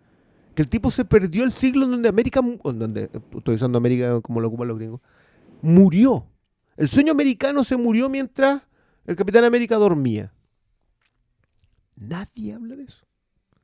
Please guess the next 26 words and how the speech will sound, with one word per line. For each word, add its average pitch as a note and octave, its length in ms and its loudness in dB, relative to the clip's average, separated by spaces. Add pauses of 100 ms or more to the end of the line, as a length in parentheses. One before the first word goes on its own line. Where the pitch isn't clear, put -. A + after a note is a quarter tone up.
(560)
Nadie B3+ 280 2
habla C#4+ 160 0
de C4+ 100 -4
la B3 100 0
auténtica C4+ 540 -4
profundidad A3+ 420 -4
de C#4 60 -2
los C4 80 0
personajes A#3+ 520 -4
Marvel, B3+ 420 -4 (240)
por C#3 160 0
muy, D#3 340 0 (100)
concuerdo C3 480 -4
con C#3+ 380 -6
Quintero, D#3+ 360 -6 (240)
por C#3+ 180 2
muy C3 340 -4
corneta G3+ 580 -4
y A3 60 -4
de A3 100 -6
segunda F#3+ 460 -6
línea A3+ 260 -8
que B3 120 -8
sean, F#3 320 -6 (380)
tenían E3 520 -2
capa. A2+ 440 -14